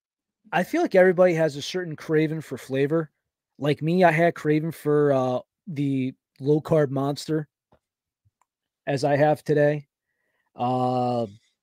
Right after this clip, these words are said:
you know, pick a fruit or pick a comfort flavor, something that you are really in the mood for a lot, or something that you think could be consistent. Uh,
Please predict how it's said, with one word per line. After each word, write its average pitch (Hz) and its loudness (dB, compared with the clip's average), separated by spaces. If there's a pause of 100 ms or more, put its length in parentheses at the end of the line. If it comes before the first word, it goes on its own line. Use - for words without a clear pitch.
(300)
you 190 2
know, 131 0
pick 208 4
a 196 6
fruit 180 6
or 131 2
pick 165 -2
a 156 -6
comfort 156 0
flavor, 131 0
something 156 -2
that 147 0
you 147 -2 (120)
are 143 0
really 147 4
in 147 -2
the 143 -2
mood 143 -2
for 127 0
a 127 2
lot, 113 -2
or 110 -6 (580)
something 160 2
that 151 4
you 151 0
think 151 -4
could 135 -6
be 139 0
consistent. 123 -4 (1800)
Uh, 131 0